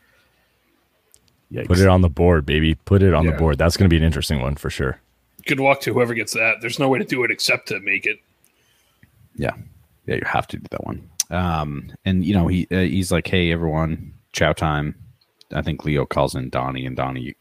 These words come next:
Speaker 1: comes in all in a tizzy because there's no possible way he can think about food because,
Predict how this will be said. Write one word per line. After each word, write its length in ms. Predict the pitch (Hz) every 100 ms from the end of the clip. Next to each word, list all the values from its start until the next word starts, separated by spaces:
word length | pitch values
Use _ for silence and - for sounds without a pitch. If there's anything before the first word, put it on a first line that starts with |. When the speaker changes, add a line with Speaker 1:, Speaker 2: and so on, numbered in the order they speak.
| _ -
Speaker 1:
comes 280 | 73 67
in 140 | 69 65
all 240 | 65 65
in 80 | 64
a 60 | 60
tizzy 400 | - 69 67 64
because 500 | - - 58 - - _ - - - _ _ _ -
there's 140 | 87
no 160 | 98 90
possible 400 | 87 85 - 71
way 180 | 76 76
he 140 | 76
can 120 | 78
think 240 | 76 78 69
about 280 | 65 65
food 560 | - - 110 73 80 104 _
because, 640 | - - 80 73 67 -